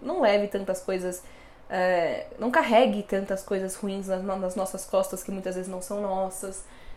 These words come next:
Então, é, eu sinto que é um filtro, né? Os, os questionamentos, eles filtram muito as coisas, isso eu acho muito bom. É, então, sobre isso, assim,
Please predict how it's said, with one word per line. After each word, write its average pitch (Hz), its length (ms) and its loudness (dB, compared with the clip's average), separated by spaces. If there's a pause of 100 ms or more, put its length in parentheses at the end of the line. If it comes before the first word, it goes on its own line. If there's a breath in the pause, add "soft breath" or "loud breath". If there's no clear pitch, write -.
(140 loud breath)
Então, 285 300 2
é, 311 160 -2
eu 277 60 0
sinto 311 280 -8
que 330 120 -6
é 302 40 0
um 294 120 0
filtro, 220 580 0 (140)
né? 208 280 0
Os, - 160 -6
os - 140 -10
questionamentos, 240 580 0
eles 240 220 0
filtram 247 480 -2
muito 190 260 -8
as 190 140 -8
coisas, 180 400 -8
isso 202 160 -10
eu 185 80 -4
acho 185 220 -6
muito 196 360 -6
bom. 165 280 -6 (720 loud breath)
É, 185 480 -2
então, 254 260 0
sobre 254 260 0
isso, 220 360 -6
assim, 202 500 -8